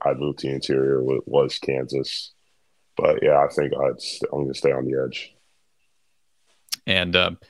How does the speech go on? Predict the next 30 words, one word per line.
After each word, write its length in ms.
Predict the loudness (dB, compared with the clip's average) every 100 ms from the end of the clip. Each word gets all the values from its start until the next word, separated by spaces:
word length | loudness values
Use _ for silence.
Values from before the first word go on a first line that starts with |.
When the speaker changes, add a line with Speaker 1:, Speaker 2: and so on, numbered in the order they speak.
| _ -20 -20 -6
Speaker 2:
yeah, 140 | 2 2
I 40 |
mean, 140 | 4 2
you 100 | 4
look 140 | 4
at 80 | 2
through 120 | 2
your 180 | 2 2
recruiting 540 | -2 -6 -2 0 2
list, 200 | 0 -2
wide 340 | 0 2 4 4
variety 540 | 4 6 4 4 4
of 180 | 2 2
schools 380 | 2 4 4 2
from 160 | 0
the 60 | 2
Big 180 | 0 0
twelve, 460 | 2 4 4 2
from 180 | 0 -2
the 60 | 2
Pac-twelve, 640 | 2 2 2 2 4 2
from 100 | 2
the 140 | 2
S 160 | 2 2
E 60 | 0
C 280 | 2 2
and 140 | 2 2
the 60 |
Big 260 | 2 0 0
Ten. 340 | 0 2 0